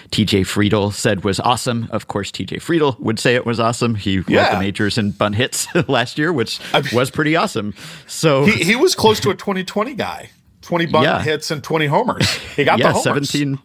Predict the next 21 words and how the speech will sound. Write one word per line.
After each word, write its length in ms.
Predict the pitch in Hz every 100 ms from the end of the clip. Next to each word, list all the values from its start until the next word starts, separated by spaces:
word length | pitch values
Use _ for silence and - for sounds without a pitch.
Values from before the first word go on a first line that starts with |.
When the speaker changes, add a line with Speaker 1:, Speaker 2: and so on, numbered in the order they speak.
| -
Speaker 1:
seventeen 520 | - 127 139 143 135
bunt 180 | 127 131
hits. 240 | 131 -
He 60 | 107
was 160 | 104 104
almost 320 | 113 110 -
there. 280 | 127 101 101
He's 420 | - 117 123 -
a 80 | -
fun 260 | - 131
player, 400 | - 135 202 98
pretty 300 | 98 - 117
good 180 | 104 170
player. 400 | - 101 104 104 - - -
So 420 | - 135 117 110 -
is 180 | 110 104
this 220 | 113 -
just 340 | - 113 - 117
the, 360 | 113 107 107
the 120 | - 104
Friedel 640 | - 123 127 131 127